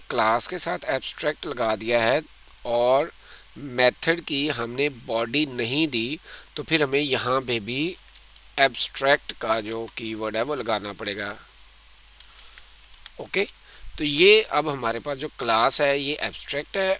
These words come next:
और जो method है वो भी हमारे पास abstract है। अब हम थोड़ा सा,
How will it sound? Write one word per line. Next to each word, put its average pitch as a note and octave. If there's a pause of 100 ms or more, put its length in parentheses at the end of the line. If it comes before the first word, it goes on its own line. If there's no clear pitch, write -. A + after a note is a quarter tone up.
और C#3
जो B2+
method B2+
है B2 (280)
वो C3
भी B2+
हमारे G#2+
पास A2 (100)
abstract -
है। D#2 (720)
अब G3
हम G#3+ (340)
थोड़ा E3+
सा, C#3